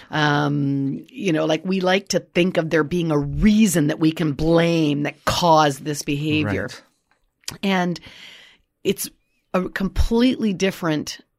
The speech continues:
Speaker 1: idea to think about sub-, subconsciously, because most of our choices are subconscious,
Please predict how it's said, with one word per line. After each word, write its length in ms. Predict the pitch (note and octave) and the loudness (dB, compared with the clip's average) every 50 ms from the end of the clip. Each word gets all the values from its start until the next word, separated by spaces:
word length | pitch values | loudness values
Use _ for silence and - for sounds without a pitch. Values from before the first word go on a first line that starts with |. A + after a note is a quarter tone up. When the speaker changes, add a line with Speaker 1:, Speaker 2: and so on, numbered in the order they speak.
| _ _ _ - | _ _ _ -6
Speaker 1:
idea 800 | E3+ E3+ D#3+ D#3+ D3+ D3 F#3 G#3 A#3+ G#3+ - - - - E3+ _ _ _ _ _ - - _ - | -4 -2 -2 -2 -2 -4 -4 -2 -2 -2 -2 -4 -8 -12 -16 _ _ _ _ _ -20 -20 _ -12
to 160 | - - F#3 | -6 -6 -6
think 340 | - - - F#3+ F#3+ G#3 G3 | -6 -2 0 0 0 0 0
about 640 | A3+ F3+ E3 D#3 D3+ D3 D3+ D3+ - - - - - - - _ _ _ _ _ _ _ _ _ _ _ _ _ _ | -4 -2 0 0 2 2 0 -2 -4 -6 -10 -12 -12 -12 -16 _ _ _ _ _ _ _ _ _ _ _ _ _ _
sub-, 400 | - - - - F3 D#3+ D#3+ - | -16 -10 -2 -2 -2 -2 -2 -10
subconsciously, 960 | - - - D#3+ D#3+ - - F3 B2 C3 - - B2+ - - B2+ D3 G3 C4+ - D#4+ G#3+ | -12 -4 -2 -2 -2 -2 -4 -6 -6 -6 -6 -8 -8 -8 -8 -6 -6 -6 -6 -8 -12 -20
because 260 | - - - C#3 B2+ | -18 -12 -12 -10 -6
most 180 | C#3+ C#3+ C#3 - | -6 -8 -6 -8
of 60 | A#2 | -10
our 100 | A#2+ C3 | -10 -10
choices 400 | - - B2+ B2 - - B2+ - C3+ | -8 -8 -8 -8 -8 -10 -14 -14 -12
are 20 | A2 | -12
subconscious, 640 | - - A#2+ - - A#2+ A#2+ - - - - | -10 -10 -12 -10 -10 -12 -10 -10 -10 -12 -12